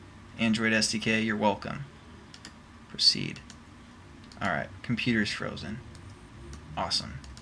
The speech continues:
So, okay, no, it's not. But, okay, so, sorry for losing focus there. Go under this Android tab,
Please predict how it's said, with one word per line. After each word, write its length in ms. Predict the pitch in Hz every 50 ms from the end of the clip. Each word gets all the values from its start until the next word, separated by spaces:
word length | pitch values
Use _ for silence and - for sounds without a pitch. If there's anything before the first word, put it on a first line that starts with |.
| - - - - - - - -
So, 380 | - - 160 156 156 143 - - - - - - - - -
okay, 260 | 131 120 110 113 101 95
no, 120 | 101 92
it's 140 | 92 - -
not. 160 | 85 76 - - - - - -
But, 180 | - 151 131 135
okay, 240 | 151 147 147 117 107
so, 320 | - - 151 139 117 - - -
sorry 400 | - 151 139 123 113 110 107 98
for 260 | - - 110 107 104
losing 360 | 107 110 110 101 107 104 104
focus 380 | 101 - 117 117 107 107 - -
there. 160 | 107 104 104 - - - - - -
Go 100 | - 180
under 160 | 214 226 233
this 200 | 208 196 - - -
Android 400 | 143 147 151 143 139 127 110 104
tab, 340 | - 107 101 101 101 104